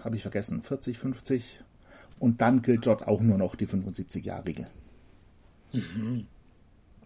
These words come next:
Speaker 1: Es gibt ein Vorwort von Hugh Walker, dem Herausgeber, übersetzt hat Lore Strassel.
Speaker 2: Du gehst auf das Vorwort ein, das ist ja ganz was Neues. Normal werden die von dir überschlagen.
Speaker 1: Äh, ja, hier habe ich mir zumindest einen Satz gemerkt.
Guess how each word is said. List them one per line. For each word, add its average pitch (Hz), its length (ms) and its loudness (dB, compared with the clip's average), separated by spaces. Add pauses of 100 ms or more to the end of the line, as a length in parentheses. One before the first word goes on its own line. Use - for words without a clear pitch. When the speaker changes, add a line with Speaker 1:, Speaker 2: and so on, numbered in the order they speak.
(880)
Speaker 1:
Es - 100 0
gibt - 160 4
ein 123 120 6
Vorwort 139 420 8
von 120 180 10
Hugh 117 300 6
Walker, 139 400 6
dem 113 120 0
Herausgeber, 170 880 4
übersetzt 117 560 4
hat 117 200 0
Lore 101 340 6
Strassel. - 580 -2 (1200)
Speaker 2:
Du 180 440 -2 (120)
gehst 165 240 -2
auf 151 140 4
das 147 180 2
Vorwort 202 500 6
ein, 131 240 0
das 120 120 0
ist - 20 -2
ja 123 100 2
ganz 160 220 0
was 127 160 0
Neues. 117 260 -4
Normal 131 320 2
werden 139 220 2
die 131 100 0
von 131 200 -2
dir 135 180 2
überschlagen. 131 580 -2 (400)
Speaker 1:
Äh, 143 60 4
ja, 127 300 4
hier 180 280 10
habe 175 140 6
ich - 80 4
mir 165 120 6
zumindest 156 380 4
einen 151 320 12
Satz 101 300 6
gemerkt. 143 580 6